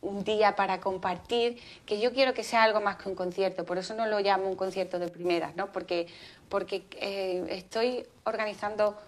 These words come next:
algo que sea un día, eh, para estar juntos, para que la, para que esa gente, como me estabas contando, venga y charlemos y me cuente cosas de las canciones y yo pueda hablar con la gente porque las,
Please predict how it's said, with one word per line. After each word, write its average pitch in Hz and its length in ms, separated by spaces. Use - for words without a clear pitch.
algo 233 480
que 202 80
sea 220 340
un 214 160
día, 247 300
eh, 208 140
para 202 240
estar 220 240
juntos, 180 480
para 208 180
que 208 80
la, 202 160
para 220 200
que 220 80
esa 262 180
gente, 285 320
como 226 200
me 208 80
estabas 233 240
contando, 247 420
venga 254 440
y 208 100
charlemos 196 720
y 196 80
me 190 160
cuente 247 520
cosas 226 320
de 202 100
las 196 120
canciones 196 800
y 185 140
yo 233 180
pueda 220 240
hablar 196 280
con 185 120
la 175 100
gente 202 380
porque 185 260
las, 175 160